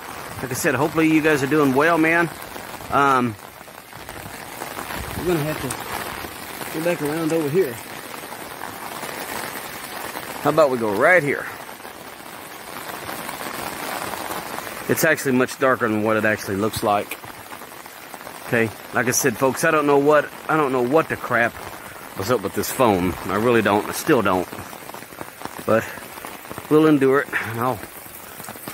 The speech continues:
I'll find something else. Hell, if I don't break, if I don't fall. Um, but we got a storm happening, y'all.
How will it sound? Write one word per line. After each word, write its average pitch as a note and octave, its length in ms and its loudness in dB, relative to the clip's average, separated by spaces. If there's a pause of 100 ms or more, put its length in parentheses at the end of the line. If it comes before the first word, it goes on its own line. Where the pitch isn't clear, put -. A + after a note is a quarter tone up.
(340)
I'll A#2 100 2
find C3 280 2
something C#3+ 220 0
else. B2+ 240 2
Hell, F#2+ 300 -2
if F2 60 -4
I G#2+ 60 2
don't G#2 180 0
break, A2+ 180 0
if G#2+ 140 -8
I A#2 60 2
don't G#2 160 0
fall. B2 280 4 (1400)
Um, G#2 300 4 (3000)
but A#2+ 160 4
we B2+ 60 2
got D#3 100 6
a C#3 40 2
storm A#3 420 6
happening, E3 400 4
y'all. F3 320 6